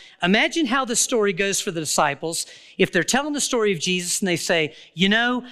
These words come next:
we saw Jesus, uh, walk the earth. We heard everything he ever said. We saw the miracles.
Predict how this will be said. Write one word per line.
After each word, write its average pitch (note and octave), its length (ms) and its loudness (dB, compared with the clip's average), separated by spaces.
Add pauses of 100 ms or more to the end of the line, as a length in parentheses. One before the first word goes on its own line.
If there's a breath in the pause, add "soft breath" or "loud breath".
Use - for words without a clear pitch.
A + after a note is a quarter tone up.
(160 loud breath)
we G#3 420 2
saw D4 480 2
Jesus, F#3+ 840 -2 (320 soft breath)
uh, E3 180 4
walk G3+ 320 -2
the G3+ 160 -2
earth. E3 320 -2 (180 soft breath)
We F3 200 0
heard C#4+ 400 2
everything G#3 520 -2
he E3+ 220 -4
ever D3+ 180 -4
said. D3 420 -2 (280 loud breath)
We F3+ 140 2
saw C#4+ 420 2
the A3 140 -2
miracles. F3+ 640 -2